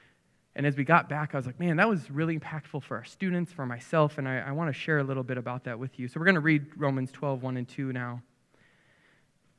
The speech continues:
"I appeal to you, therefore, brothers, by the mercies of God,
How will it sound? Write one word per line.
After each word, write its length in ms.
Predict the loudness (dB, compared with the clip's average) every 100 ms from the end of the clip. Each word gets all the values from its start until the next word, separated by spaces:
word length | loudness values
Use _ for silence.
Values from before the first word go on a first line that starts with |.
| _ 2
"I 80 | 4
appeal 400 | 4 2 2 2
to 140 | -2
you, 100 | -2
therefore, 420 | 2 2 2 -4
brothers, 600 | -4 -6 -8 -12 -14 -20 -20 -20 _ _ _ -4
by 80 | -2
the 120 | 0
mercies 500 | 0 0 -2 -6 -6
of 120 | -6
God, 420 | -6 -8 -10 -16